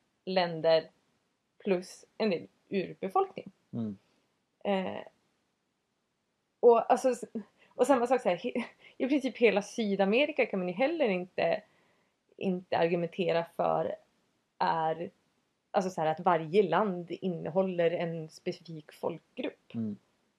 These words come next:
Speaker 1: Utan det är ju massa etniciteter.
Speaker 2: Mm.
Speaker 1: Eh, och, eh, jag tycker det blir ett, ett jättekonstigt argument. För att i så fall ska man ju, kan man ju absolut inte göra någon skillnad på U S A och Kanada till exempel. För att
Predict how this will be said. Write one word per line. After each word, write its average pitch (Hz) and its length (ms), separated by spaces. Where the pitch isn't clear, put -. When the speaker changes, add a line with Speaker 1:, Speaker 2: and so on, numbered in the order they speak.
Speaker 1:
Utan 196 240
det 196 80
är - 20
ju 240 80
massa 277 220
etniciteter. - 580
Speaker 2:
Mm. 226 300
Speaker 1:
Eh, 202 340
och, 208 300
eh, - 100
jag 202 120
tycker 214 160
det 269 80
blir 185 180
ett, 175 120
ett 190 200
jättekonstigt - 960
argument. 208 760
För 190 60
att 190 120
i 202 40
så 247 160
fall 240 180
ska 196 140
man 170 120
ju, 165 220
kan 185 160
man 170 80
ju 175 60
absolut 233 520
inte 175 200
göra 170 260
någon 165 120
skillnad 165 460
på 160 300
U 175 160
S 170 140
A 165 120
och 175 100
Kanada 220 420
till - 160
exempel. - 360
För - 140
att 180 100